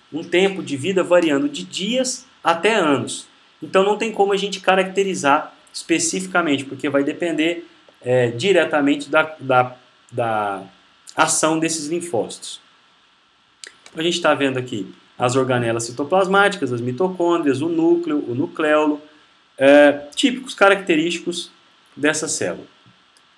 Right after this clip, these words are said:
Embora tenham morfologia semelhante, dependendo das moléculas localizadas em sua superfície,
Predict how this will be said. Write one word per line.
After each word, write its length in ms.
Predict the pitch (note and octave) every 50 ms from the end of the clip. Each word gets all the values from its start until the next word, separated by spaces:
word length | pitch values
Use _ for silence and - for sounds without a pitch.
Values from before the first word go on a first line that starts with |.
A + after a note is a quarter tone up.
| _ _ _ _ _ _ _ _ _ _ _ _ _ _ _ _ _ _ _ _ _ _ _ _ _ _ _ _ _ _ _ _ _ _ - _ _ _ _ _ - _ _
Embora 420 | G3 G#3+ G#3+ G#3+ A#3 C4+ C#4 B3 -
tenham 320 | - G#3+ G#3 G3+ F#3+ F#3
morfologia 720 | F#3 G3 G#3 G#3 - F#3+ F#3 F3 E3+ D#3+ - D#3 D#3+ D#3
semelhante, 1400 | D3+ - - - - - B3 C4+ C#4+ C#4 C4+ B3+ A3 F#3 F3 E3+ E3 D#3+ D3 A#2+ B2 - - - G2 F#2 F2+ - - _ _ _ _ _
dependendo 640 | - A#2+ C#3 F3 F3 F3 F#3 E3+ D#3+ E3+ F#3+ G#3+ G#3+
das 200 | F#3 F#3+ F#3 F3+
moléculas 500 | E3+ D#3+ D#3 D3+ D3 D3 - D#3 D3 C3+
localizadas 640 | D3 D#3+ D#3 - D3+ C#3+ C3 B2 B2+ B2 B2 B2 A#2+
em 140 | B2 A#2+ A#2+
sua 160 | - - D3
superfície, 760 | - - - B2 G#2+ G#2 - - F3 E3 C#3+ - - - -